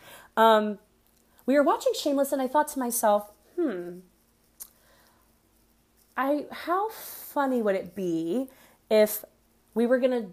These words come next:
okay, so just hear me out, do Shameless and, like, but do it, everyone cross-dressed as a character. So, like, of course, me, I wanted to cross-dress <laughs> as Frank, and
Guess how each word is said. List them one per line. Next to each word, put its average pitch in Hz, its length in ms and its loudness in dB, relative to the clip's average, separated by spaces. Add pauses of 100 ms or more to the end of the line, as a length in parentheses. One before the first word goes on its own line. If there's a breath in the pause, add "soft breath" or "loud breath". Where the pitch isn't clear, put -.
okay, 170 320 -4
so 180 140 -10
just 202 160 -10
hear 185 180 -6
me 214 140 -4
out, 175 400 -8
do 226 280 -2
Shameless 196 720 -6
and, 208 140 -8
like, 190 160 -8
but 185 240 -6
do 226 220 0
it, 233 240 -2
everyone 247 400 -2
cross-dressed 180 720 -2
as 160 120 -2
a 160 60 -8
character. - 640 -12 (320 loud breath)
So, - 220 0
like, 208 380 4 (320 soft breath)
of 220 100 -2
course, 240 300 0
me, 202 420 -2
I 190 140 -2
wanted 190 200 -2
to 185 60 -10
cross-dress - 640 0
<laughs> - 0 -
as 294 120 -2
Frank, 208 640 -2 (500 loud breath)
and 220 580 0